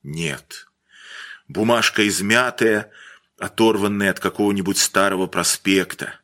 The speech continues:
Слова нацарапаны карандашом, торопливо, кое-как, необычным почерком. Я сам не знаю, почему эта записка так потрясла меня. Какой-то ужас, какая-то тайна была в этих строках,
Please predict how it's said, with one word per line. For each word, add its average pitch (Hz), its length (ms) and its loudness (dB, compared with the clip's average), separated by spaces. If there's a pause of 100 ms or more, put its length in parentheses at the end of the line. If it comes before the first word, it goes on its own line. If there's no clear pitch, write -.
(520)
Слова 185 440 2
нацарапаны 107 640 0
карандашом, 107 920 2 (560)
торопливо, 101 720 2
кое-как, 98 880 0 (260)
необычным 107 720 0
почерком. 85 680 -4 (720)
Я 90 180 -2
сам 113 280 2
не 117 100 0
знаю, 117 340 2
почему 120 360 2
эта 113 120 0
записка 113 480 0
так - 220 -2
потрясла 107 600 2
меня. 80 400 -6 (300)
Какой-то 131 420 2 (120)
ужас, 160 520 0
какая-то 143 440 2
тайна 143 600 0
была 120 280 4
в 113 40 4
этих 110 220 -2
строках, 113 760 0